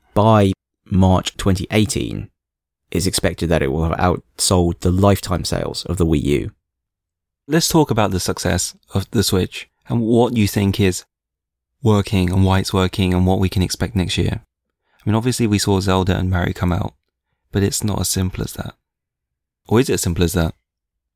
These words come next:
Speaker 1: It's funny, I mean, if you think back to the Switch and the promise of the Switch before anyone knew what it was, and then it was this console that,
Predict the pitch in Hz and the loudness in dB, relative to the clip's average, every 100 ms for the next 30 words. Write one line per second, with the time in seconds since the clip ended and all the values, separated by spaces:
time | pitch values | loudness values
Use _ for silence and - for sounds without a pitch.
0 | _ _ _ _ _ _ - - _ - | _ _ _ _ _ _ -20 -20 _ 0
1 | 311 131 123 160 233 233 160 151 - 110 | 4 4 4 4 4 2 2 -2 0 2
2 | 104 - 110 104 98 - 135 117 95 95 | 2 2 2 2 0 2 2 2 0 0
3 | - 98 - 110 127 110 104 101 95 95 | 0 0 0 0 2 4 4 4 2 2
4 | 101 101 78 69 - - _ _ _ - | 2 2 2 -4 -8 -14 _ _ _ -2
5 | 107 107 110 110 98 98 - - 104 110 | 2 4 4 2 0 -2 -2 0 0 2
6 | 98 | 2